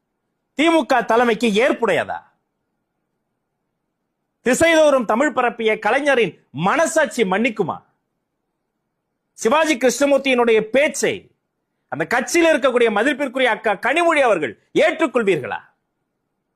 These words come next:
இன்னும் பல பெண் தலைவர்கள் அந்த இயக்கத்துல இருக்கீங்களே, தொடர்ச்சியாக ஒவ்வொரு மேடையிலும் தாயை இழிவுபடுத்தக்கூடிய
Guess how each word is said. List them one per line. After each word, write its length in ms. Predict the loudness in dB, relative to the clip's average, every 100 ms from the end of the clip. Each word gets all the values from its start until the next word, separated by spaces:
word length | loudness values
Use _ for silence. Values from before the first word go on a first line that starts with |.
| _ _ _ -8
இன்னும் 360 | -2 2 2 2
பல 100 | 0
பெண் 220 | 0 -2 0
தலைவர்கள் 420 | 0 2 2 2
அந்த 100 | 2
இயக்கத்துல 440 | 0 -2 0 0
இருக்கீங்களே, 380 | 0 -2 -4 -6 -12 _ _ _ _ _ _
தொடர்ச்சியாக 800 | 2 4 4 2 -2 -2 0 0 2
ஒவ்வொரு 460 | 2 2 2 2 2
மேடையிலும் 520 | 0 0 -4 -10 -18 _ _ _ _ _ _ -2
தாயை 500 | 2 4 4 4 2 2
இழிவுபடுத்தக்கூடிய 920 | 2 0 0 -2 -4 -4 -6 -4 -4